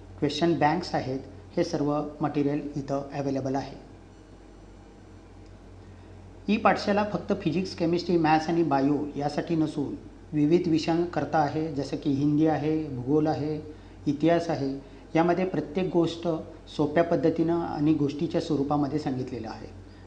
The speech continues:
जसं की अँगल कसा measure करायचा, आर्किमिडीजचं प्रिन्सिपल एका कथेद्वारे सांगितलेलं आहे,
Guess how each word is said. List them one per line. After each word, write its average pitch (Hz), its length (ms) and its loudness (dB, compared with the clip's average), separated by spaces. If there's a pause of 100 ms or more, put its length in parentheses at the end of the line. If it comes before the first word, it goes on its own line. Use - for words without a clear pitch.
जसं 156 160 2
की 170 180 -2
अँगल 147 300 2
कसा 170 240 2
measure 160 300 4
करायचा, 151 600 -2 (280)
आर्किमिडीजचं 156 580 0
प्रिन्सिपल 147 500 0
एका 143 200 -2
कथेद्वारे 151 580 2
सांगितलेलं 147 480 0
आहे, 135 460 -8